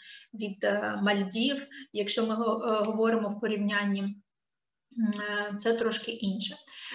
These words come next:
А, трошечки таких, м, статистичних даних швиденько. А, це Індійський океан, нижче ли-,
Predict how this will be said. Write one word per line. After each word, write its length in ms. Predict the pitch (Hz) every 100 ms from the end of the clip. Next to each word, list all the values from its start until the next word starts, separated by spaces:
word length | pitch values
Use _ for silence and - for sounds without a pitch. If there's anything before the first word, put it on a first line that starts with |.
| -
А, 240 | 226 214
трошечки 560 | 214 277 294 285 - 247
таких, 400 | 233 247 233 240 220
м, 180 | 208
статистичних 720 | - 233 240 - 254 - 214 196
даних 360 | 262 285 247
швиденько. 600 | - 208 214 202 202 202 - - - -
А, 300 | 208 202 202 -
це 100 | 233
Індійський 500 | 226 214 254 - 240
океан, 520 | 226 240 269 277 226
нижче 320 | 240 233 240 226
ли-, 200 | 233